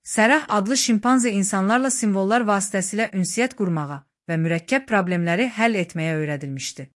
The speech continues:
Onun bir təcrübədə qeyri-müəyyən cavablar qarşısında tərəddüd etməsi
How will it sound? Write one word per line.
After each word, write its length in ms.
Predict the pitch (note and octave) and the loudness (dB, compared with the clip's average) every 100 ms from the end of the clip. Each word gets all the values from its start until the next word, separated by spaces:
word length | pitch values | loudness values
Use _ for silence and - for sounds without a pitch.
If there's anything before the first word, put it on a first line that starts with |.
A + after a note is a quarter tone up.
| _ _ _ | _ _ _
Onun 320 | G#3 A#3 D#4+ D4 | 2 4 6 4
bir 100 | D4 | 2
təcrübədə 720 | B3+ G#3+ G#3 F#3+ F#3 A#3+ B3+ | 2 2 2 2 2 0 2
qeyri-müəyyən 680 | G3+ G3 B3 A3+ G#3 A3+ | 2 4 4 4 4 2
cavablar 460 | G#3 F#3 F#3 G#3 B3 | 2 2 2 2 2
qarşısında 580 | A3 F#3+ - F#3 F3 G#3+ | 2 0 -2 -2 -2 -2
tərəddüd 400 | G#3 F3+ F3+ B3+ A3+ | 0 0 0 -2 -2
etməsi 420 | - D3+ - C3+ | -2 -8 -8 -12